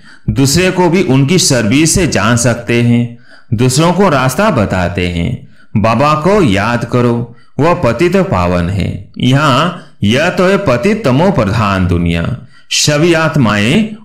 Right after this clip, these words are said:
और शरीर तमो प्रधान है। अभी वापस जाना है, वहाँ सभी आत्माएं पवित्र रहती हैं।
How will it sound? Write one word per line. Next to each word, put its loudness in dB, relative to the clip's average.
और 2
शरीर 0
तमो 2
प्रधान -2
है। -4
अभी 2
वापस 2
जाना 0
है, -2
वहाँ 2
सभी 2
आत्माएं 0
पवित्र 0
रहती 0
हैं। -6